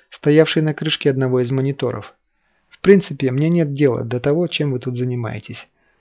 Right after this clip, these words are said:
Но сегодня произошло событие, которое заставляет меня задать вам ещё пару-тройку неприятных вопросов.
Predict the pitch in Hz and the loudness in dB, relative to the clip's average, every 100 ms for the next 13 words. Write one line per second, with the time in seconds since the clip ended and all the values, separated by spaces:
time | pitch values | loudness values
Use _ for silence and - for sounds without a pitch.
0 | _ _ 139 135 147 156 143 135 139 135 | _ _ -2 0 2 2 2 2 4 4
1 | 139 - 139 135 131 143 180 117 113 - | 4 2 -2 0 -2 -2 -2 -4 -8 -6
2 | 135 165 165 160 - 160 170 165 160 156 | -2 2 2 2 -2 0 4 2 2 -2
3 | 156 - 143 147 156 151 151 147 160 170 | -2 0 0 2 2 2 -2 0 -2 -2
4 | - 127 - 123 123 160 175 170 131 120 | -2 -4 -2 -2 -2 -2 -2 -2 -2 -2
5 | 127 123 120 131 - 143 135 113 - 107 | -2 -2 -2 -6 -2 -2 -2 -8 -10 -16